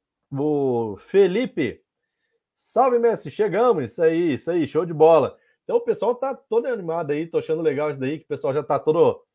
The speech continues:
é, dois mil e vinte e dois já tá acelerado. Vamos lá, temos, deixa eu ver, quatorze pessoas simultâneas assistindo,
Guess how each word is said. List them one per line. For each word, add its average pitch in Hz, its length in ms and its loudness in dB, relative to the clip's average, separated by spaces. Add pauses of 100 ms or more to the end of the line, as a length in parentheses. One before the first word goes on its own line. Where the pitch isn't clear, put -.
(220)
é, 123 440 -4
dois 127 180 -2
mil 147 80 -8
e 156 60 -8
vinte 151 160 -12
e 127 40 -12
dois 131 160 -4
já 143 80 -4
tá 147 120 -8
acelerado. 143 600 -4
Vamos 143 200 -4
lá, 135 100 -2
temos, 151 580 -2
deixa 131 220 -8
eu - 20 -4
ver, 147 80 -2
quatorze 202 460 -4
pessoas 151 420 -4
simultâneas 135 520 -8
assistindo, 160 580 -12